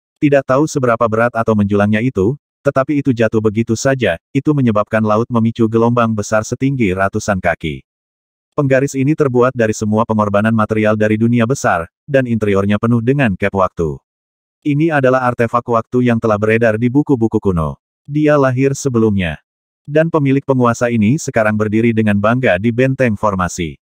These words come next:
Tubuhnya yang gemuk terbungkus jubah kuning aprikot. Dia memiliki pesona yang berbeda, tetapi itu memberi orang-orang yang tak bernyawa dan suram yang mulia Lei Yin hanya tahu bahwa dia adalah master kuil dalam sejarah kuil waktu,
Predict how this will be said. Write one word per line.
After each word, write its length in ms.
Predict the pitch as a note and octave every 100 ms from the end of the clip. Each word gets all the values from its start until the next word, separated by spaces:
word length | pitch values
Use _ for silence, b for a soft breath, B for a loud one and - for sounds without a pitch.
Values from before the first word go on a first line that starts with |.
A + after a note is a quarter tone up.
| _ _
Tubuhnya 560 | D#3 C#3 C#3+ C#3+ D#3+ D#3
yang 160 | C3
gemuk 240 | A#2+ B2+ -
terbungkus 480 | A#2+ A#2 A#2 B2+
jubah 320 | A#2+ B2 A#2 A#2
kuning 320 | - C#3 C3+ G#2
aprikot. 480 | G2 F#2+ F2 D#2 _ _ _
Dia 320 | C#3+ D3 E3+
memiliki 400 | E3 C#3 B2+ B2+
pesona 400 | A#2+ A#2+ A#2+ B2+
yang 160 | C3+ A#2
berbeda, 560 | A2 G2+ F#2+ E2 G#2+ - _ -
tetapi 400 | C3+ C3 C#3+ C#3
itu 80 |
memberi 320 | C#3 A#2+ A2 G#2
orang-orang 480 | G#2+ G#2+ A2 A2
yang 240 | A2+ A2+ A2+
tak 160 | G#2+
bernyawa 480 | A#2+ A#2 A#2+ A2 E2+
dan 160 | F#2 G2+
suram 320 | - A2+ G2 F2+
yang 240 | E2+ D2 - _ _ _ _ _ _ _
mulia 320 | C#3+ C#3 C#3+
Lei 320 | D3 C#3 C#3 C3+
Yin 80 |
hanya 240 | B2+ B2 B2
tahu 240 | A2+ A#2+
bahwa 320 | A2 G#2+ A2+
dia 240 | A#2 A2 G2+
adalah 240 | G2 G2+
master 320 | G#2 - C3
kuil 320 | C3 B2 A#2+ A2
dalam 240 | F#2+ F#2+
sejarah 400 | - G2 G2+ G2+
kuil 240 | B2+ C3+
waktu, 400 | C3+ C3 F#2 D2+